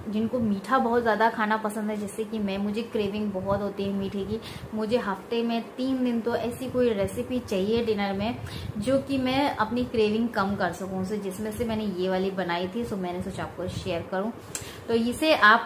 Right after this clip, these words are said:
dinner में भी, ये है शीरा, और इसे आप dinner में और breakfast में दोनों में ले सकते हो जब लेना हो। And the second one is हमारा soup है, vegetable soup।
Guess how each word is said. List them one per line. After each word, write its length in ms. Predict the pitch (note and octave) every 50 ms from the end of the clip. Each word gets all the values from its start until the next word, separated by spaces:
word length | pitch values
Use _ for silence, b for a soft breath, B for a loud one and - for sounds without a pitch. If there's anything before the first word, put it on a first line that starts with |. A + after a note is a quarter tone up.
| F#3+ F#3
dinner 300 | G3+ G3+ G3 G3 F#3+ F#3
में 160 | F#3+ G3+ F#3+
भी, 100 | G3+ G#3+
ये 320 | A3+ G3+ F#3+ G3 G#3+ G#3+ G#3+
है 260 | G3+ G3+ G#3+ G#3 G#3
शीरा, 480 | G#3 - - - G3+ F#3+ F#3 F3+ G#3 - - B B B B B B B -
और 260 | - G#3 G#3 G#3 G#3
इसे 200 | A3+ A3+ - A#3+
आप 60 | -
dinner 340 | G3+ F#3 F#3+ F#3 F#3+ F#3+ F#3+
में 180 | G3 G#3+ A#3+ C#4
और 200 | C4 G3+ G#3 F#3+
breakfast 580 | F#3 F#3+ F3+ F3 - - F#3 D#3 E3 - -
में 160 | G#3 G#3+ G3+ F#3
दोनों 240 | F#3 F#3 F#3 F3+
में 120 | F3+ F3+ F3
ले 120 | D#3 D3
सकते 400 | D#3+ - D#3+ - - - - F#3
हो 140 | F#3+ G#3+ A3+ G3 - -
जब 140 | G#3 F3+ E3
लेना 240 | E3 E3 E3 D#3+ E3
हो। 140 | D#3 D#3+ - B B B B B B B B - A3
And 160 | A#3 A#3 A3+
the 120 | A#3 A3+ A3+ -
second 360 | D4 C#4 C#4+ D4+ D#4 D4+ C#4+
one 180 | C4+ B3+ B3+ C4 - -
is 200 | G#3+ G#3+ G#3+ G3+ G3+ - - -
हमारा 400 | - G3 G#3 G3+ F#3 F#3 F3+ G3
soup 400 | G#3 - - B3 B3+ C4+ C4+ C4+
है, 180 | C#4 C#4 C#4+ C#4 - G#3+
vegetable 680 | F#3+ F#3 F#3+ F#3 F3+ F#3+ G3 G3 G#3 F3+ F3+ F#3+ G3+
soup। 240 | G3+ - - G#3